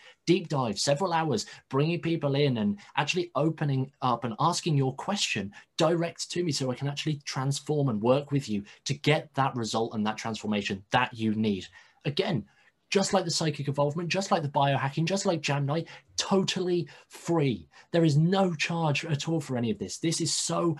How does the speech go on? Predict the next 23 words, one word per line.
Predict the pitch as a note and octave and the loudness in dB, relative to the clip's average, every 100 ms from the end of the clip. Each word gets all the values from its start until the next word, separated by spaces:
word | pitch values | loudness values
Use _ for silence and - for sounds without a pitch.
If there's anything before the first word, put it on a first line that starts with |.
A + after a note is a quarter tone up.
| - | -4
important | C3+ C3 - D#3+ A#2 G2+ - _ | -2 -2 0 0 0 -2 -6 _
because | C#3 C#3+ | -6 -2
we're | C#3 | -2
doing | - D3+ D#3+ D#3+ | 0 -2 0 0
it | D#3 - _ | -2 -6 _
for | _ B2+ B2+ C3+ | _ 2 4 2
you | A#2 B2 | 2 0
guys | A#2+ G#2 G2+ | 2 0 2
in | G2+ | 0
the | F#2+ | -2
community. | G#2 F#2+ G2 F2+ - E2+ - F#2 _ _ _ _ _ _ _ _ _ _ - | -4 -2 -2 -2 -8 -14 -16 -20 _ _ _ _ _ _ _ _ _ _ -2
But | C#3 | -2
what's | D#3 E3 D#3 | 0 -6 -6
really | D#3 C#3+ F#3+ | -2 2 4
more | G#3+ F#3 | 4 2
important | F3 D3+ D#3+ G#3 C4 - - - _ - | 2 0 0 0 -4 -12 -20 -20 _ -4
is | C#3+ | 0
that | F3+ | 4
we're | G#3+ G3+ | 6 6
actually | G3+ G#3+ A3 | 4 4 4
building | - C#3 F3 D#3+ G2+ A2 - - | 4 2 2 2 0 -2 -6 -4
to | F3+ | -4
three | C#3+ - E3 E3 G#3 G#3+ F#3 | -4 -6 -4 2 4 4 2